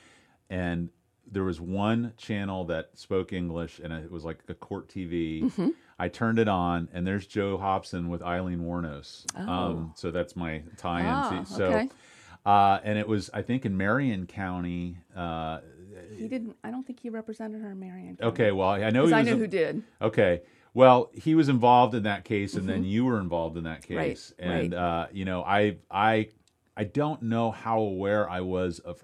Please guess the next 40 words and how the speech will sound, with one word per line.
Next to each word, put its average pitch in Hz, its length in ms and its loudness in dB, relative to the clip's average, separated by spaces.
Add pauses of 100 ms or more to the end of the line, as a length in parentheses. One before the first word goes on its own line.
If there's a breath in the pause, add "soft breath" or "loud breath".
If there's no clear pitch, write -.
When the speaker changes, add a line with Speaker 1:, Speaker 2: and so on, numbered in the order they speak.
Speaker 1:
her 90 360 -2
before 92 500 -8
the 82 80 -6
movie 85 460 -4
came 85 280 -10
out, 76 300 -8 (140)
um, 80 340 -10
the, 78 160 -8
Speaker 2:
Mm-hmm. 165 400 -8
Speaker 1:
the 82 80 -8
monster 87 500 -6
movie, 82 380 -6
Speaker 2:
Mm-hmm. 107 80 -4
Speaker 1:
but 80 240 -8 (480 loud breath)
after 98 380 2
that, 82 240 -2
I - 20 -4
was 85 140 -4
acutely 90 480 -6
aware 78 360 -8
of 76 280 -10
her, 78 240 -6
and 78 100 -8
it - 20 -16
was 80 120 -14
so, 82 360 0
it, 92 160 -8
and, 92 280 -6
and 92 260 -4 (140)
I 104 100 0
had 104 160 2
seen 107 260 -2
it 87 140 -6
by 87 200 0
that 76 220 -8
point, 95 400 -6
and 82 80 -10
was 80 120 -10
kind 90 240 -4
of, 80 160 -10